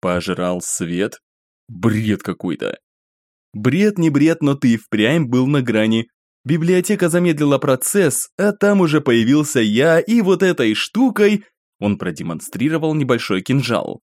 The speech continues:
«высосал свет из тебя. А теперь рассказывай, что там у вас произошло». Я коротко рассказал, что именно произошло.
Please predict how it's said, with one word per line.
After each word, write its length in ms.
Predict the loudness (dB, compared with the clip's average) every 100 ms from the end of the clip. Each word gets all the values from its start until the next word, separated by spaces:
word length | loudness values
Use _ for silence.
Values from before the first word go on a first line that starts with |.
| _
«высосал 720 | -2 2 2 2 0 0 -2
свет 380 | -4 -2 0 0
из 120 | -2
тебя. 460 | -2 -2 2 2 0 _ _ _ _ _ _ -4
А 100 | -2
теперь 400 | 0 2 2 0
рассказывай, 640 | -2 0 0 2 2 2 0
что 460 | -4 -2 0 0
там 400 | 0 0 2 2
у 80 | 2
вас 240 | 2 0
произошло». 840 | 0 2 2 2 -2 0 0 -2 -6 _ _ _ _ _ _ _ _ _ _ -10
Я 360 | -4 0 0
коротко 420 | 0 0 0 0
рассказал, 580 | -2 -2 -4 -2 0 0
что 200 | -2 -4
именно 520 | 0 0 2 2 0
произошло. 840 | -2 -2 0 0 -2 -2 -2 -4